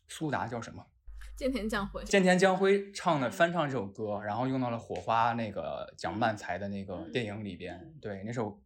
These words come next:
Speaker 1: 歌，歌词写的是说什么，呃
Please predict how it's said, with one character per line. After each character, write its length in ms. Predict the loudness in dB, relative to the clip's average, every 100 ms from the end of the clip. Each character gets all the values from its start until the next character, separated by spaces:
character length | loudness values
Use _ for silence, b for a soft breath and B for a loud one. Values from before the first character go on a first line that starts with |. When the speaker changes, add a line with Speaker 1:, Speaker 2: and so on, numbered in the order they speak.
| -8
Speaker 1:
歌， 480 | -2 0 -2 -4 _ _
歌 180 | -2 0
词 220 | 0 -6
写 140 | -4 -4
的 100 | -4
是 100 | -4
说 200 | -4 -4
什 80 |
么， 240 | -4 -6 -10 b b b -2
呃 380 | 0 0 -4